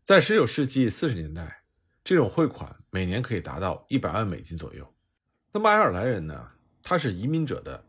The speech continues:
典型代表。移民者的思想情况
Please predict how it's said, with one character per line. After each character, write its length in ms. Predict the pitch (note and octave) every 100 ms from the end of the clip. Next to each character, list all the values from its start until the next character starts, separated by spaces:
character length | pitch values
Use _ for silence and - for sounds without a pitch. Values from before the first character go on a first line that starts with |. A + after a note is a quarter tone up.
| _
典 160 | F#2 E2
型 100 | F#2
代 140 | F#2+
表。 200 | C#2+ - _ _ _ _ _ _ _ _ _ _ _
移 100 | E3+
民 160 | A#3+ A3
者 160 | B2+
的 240 | E2+ F2 E2+
思 180 | -
想 160 | D3+ G#2+
情 220 | D#2 E2
况 320 | F#2 F#2 -